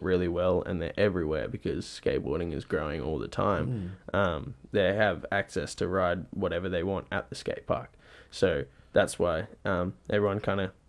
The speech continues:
Speaker 1: becomes really, really good at, like, every certain thing because it's just all at the skate park. It's real accessible.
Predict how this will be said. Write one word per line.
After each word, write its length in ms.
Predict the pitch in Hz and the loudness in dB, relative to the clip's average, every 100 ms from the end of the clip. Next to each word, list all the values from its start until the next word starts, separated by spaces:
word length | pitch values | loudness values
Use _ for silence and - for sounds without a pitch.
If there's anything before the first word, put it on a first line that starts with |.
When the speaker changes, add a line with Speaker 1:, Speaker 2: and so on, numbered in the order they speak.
| - | -12
Speaker 1:
becomes 420 | - - 107 104 98 | -8 -2 0 0 0
really, 340 | 104 104 101 | 4 6 6
really 300 | 87 101 101 | 4 4 4
good 200 | 90 98 | 4 2
at, 120 | 92 - | 2 -2
like, 240 | 95 85 - | -4 -4 0
every 380 | 107 104 101 101 | 0 2 2 0
certain 400 | - 104 101 98 | 4 4 4 2
thing 380 | - 110 110 107 | 2 4 6 4
because 520 | 113 110 104 107 - | 4 4 4 0 -6
it's 140 | - 104 | -6 -4
just 180 | 107 - | -4 -2
all 280 | - 95 95 | 0 2 2
at 120 | - | 2
the 80 | - | -2
skate 360 | - - - | -2 -2 0
park. 220 | - 107 107 | 0 -2 -4
It's 140 | - | -4
real 160 | 117 - | -2 -2
accessible. 680 | - - - - 123 113 | -4 -6 -6 0 4 4